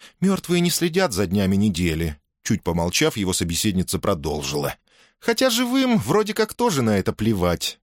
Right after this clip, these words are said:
Во всяком случае, большинству», поспешно добавила она. «Прямо-таки большинству». «Насколько я могу судить, многие люди толком не знают, какой сегодня день недели.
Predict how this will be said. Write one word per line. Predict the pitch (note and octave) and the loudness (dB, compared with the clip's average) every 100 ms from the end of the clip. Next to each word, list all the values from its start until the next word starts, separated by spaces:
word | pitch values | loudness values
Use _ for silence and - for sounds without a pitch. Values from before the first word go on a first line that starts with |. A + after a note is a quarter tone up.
| - | -2
Во | G3+ | 0
всяком | - A3+ F3 | 2 0 0
случае, | - A2+ G2+ G#2+ | -2 -2 0 -2
большинству», | F#2 E3+ - F#3+ - F#2 F#2+ G#2 - _ - | 0 0 2 0 -2 -2 0 0 -2 _ -6
поспешно | F#2 - F#2+ F2 E2 | -4 0 0 0 -2
добавила | E2+ E2 E2 E2 | 0 0 0 0
она. | E2 D#2+ E2+ D2+ _ _ _ _ _ - | 2 0 0 -2 _ _ _ _ _ -4
«Прямо-таки | C#3 F3+ C3+ F2+ E2+ F2+ | 2 2 0 -4 -6 -6
большинству». | D#2+ G#3 C3+ B2 - D2+ C#2+ - _ _ _ _ _ - | -2 0 0 -2 -2 -6 -6 -10 _ _ _ _ _ -6
«Насколько | D#3 D#3 F3 D#3 D#3+ | -2 -2 -2 -2 0
я | |
могу | D#3 C#3 D#3 | 0 0 -2
судить, | - F3+ A#3 - _ - | -2 -2 -4 -6 _ -4
многие | C#3+ E3+ D3+ E3+ | 0 0 2 0
люди | G#3 G3 | 0 -2
толком | D#3+ F#3 F#3 E3+ | 0 0 0 0
не | F3 | 0
знают, | C#3+ G#2 F2+ | 0 0 -2
какой | - G#2+ D#3 | -2 -2 0
сегодня | - B2+ A2+ F2+ | 0 0 0 0
день | G2+ A#2+ | 2 2
недели. | A2 D2+ D2 C#2+ C#2+ | 2 0 -4 -4 -6